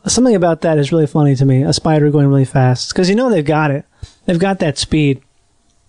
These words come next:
Just dropping in, just tucking and rolling like there's some special hairy bowling ball.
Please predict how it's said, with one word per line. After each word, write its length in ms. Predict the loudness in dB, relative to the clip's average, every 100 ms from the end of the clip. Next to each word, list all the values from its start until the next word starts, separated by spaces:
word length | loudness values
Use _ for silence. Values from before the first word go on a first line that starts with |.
| _ _ _ _ _
Just 220 | -4 -4
dropping 380 | 0 0 0 0
in, 300 | 0 2 0
just 240 | 0 -4 -6 -20 -20 _ -4
tucking 400 | -2 -2 0 0
and 180 | 0
rolling 400 | 0 0 0 0
like 200 | 0 -2
there's 120 | -2 0
some 640 | 0 0 -2 -8 -20 -20 _ _ _ -8 -6
special 760 | -6 -2 -2 0 2 2 2 -2 _ -20 -8
hairy 320 | -2 0 0
bowling 440 | 0 0 0 0
ball. 380 | 0 0 0 -2